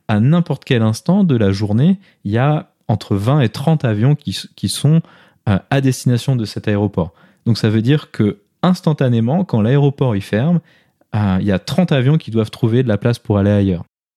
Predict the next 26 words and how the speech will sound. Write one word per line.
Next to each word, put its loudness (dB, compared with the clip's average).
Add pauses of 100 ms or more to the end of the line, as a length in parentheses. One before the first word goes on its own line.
(240)
Et -4
donc, 0
comme 2
on 2
a 2
dit, 0 (380)
euh, 0
tous -2
les 2
autres 0
aéroports, 0
ils -4
sont, 0 (840)
ils -6
sont -2
aussi -2
surchargés, 0
hein. 2
Typiquement, 0 (300)
à -2
Gatwick, 0
Heathrow, 0
c'est -6
pas -4
très -4
loin. 2